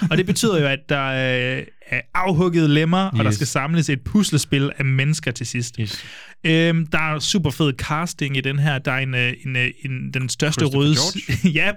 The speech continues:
Speaker 1: blandt andet, øh, som,
Speaker 2: Som,
Speaker 1: øhm,
Speaker 2: ja, det fik jeg faktisk ikke. Det er ham, der er mortuary-manden i
Speaker 1: Ah,
Speaker 2: Mortuary. Så det er
Speaker 1: shit.
Speaker 2: endnu, endnu
Speaker 1: Han
Speaker 2: et
Speaker 1: har
Speaker 2: punkt.
Speaker 1: fandme været med i meget
Speaker 2: Han har også,
Speaker 1: og sådan noget.
Speaker 2: ja,
Speaker 1: Han er
Speaker 2: jeg var
Speaker 1: helt
Speaker 2: virkelig, ja.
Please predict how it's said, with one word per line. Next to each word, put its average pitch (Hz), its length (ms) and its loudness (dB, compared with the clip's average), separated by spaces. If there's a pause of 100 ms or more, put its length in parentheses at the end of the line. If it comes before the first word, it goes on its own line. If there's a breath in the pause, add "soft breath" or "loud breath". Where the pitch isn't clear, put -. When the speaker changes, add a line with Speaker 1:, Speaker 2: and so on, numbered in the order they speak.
(100)
Speaker 1:
blandt 139 200 -2
andet, 202 340 -2
øh, 131 260 0
som, 135 120 -4
Speaker 2:
Som, 120 160 -2
Speaker 1:
øhm, 120 220 -2 (120)
Speaker 2:
ja, 113 120 -4 (100)
det 120 80 -6
fik 127 100 -4
jeg 110 80 -6
faktisk 110 160 -4
ikke. 107 140 -6 (120)
Det 120 60 -2
er 113 40 -2
ham, 113 220 -4
der 110 60 -2
er 107 360 -4 (160)
mortuary-manden 107 1000 -4
i 120 100 -2
Speaker 1:
Ah, 113 60 0 (180)
Speaker 2:
Mortuary. 113 500 -4
Så 123 120 -6
det 131 120 -6
er 127 60 -4
Speaker 1:
shit. 175 120 0
Speaker 2:
endnu, 180 160 0
endnu 185 180 -2
Speaker 1:
Han 190 80 4
Speaker 2:
et - 20 4
Speaker 1:
har 190 120 0
Speaker 2:
punkt. 160 120 2
Speaker 1:
fandme 233 160 0
været 147 180 0
med 170 280 -2
i 147 60 0
meget 131 240 -2
Speaker 2:
Han 151 80 -2
har 170 80 0
også, 147 120 -2
Speaker 1:
og 127 40 -4
sådan 135 120 -6
noget. 131 160 -2
Speaker 2:
ja, 135 100 0
Speaker 1:
Han - 80 -2
er 214 40 -4
Speaker 2:
jeg 214 160 -4
var 214 60 -4
Speaker 1:
helt 143 120 -4
Speaker 2:
virkelig, 131 640 -2
ja. 165 100 -4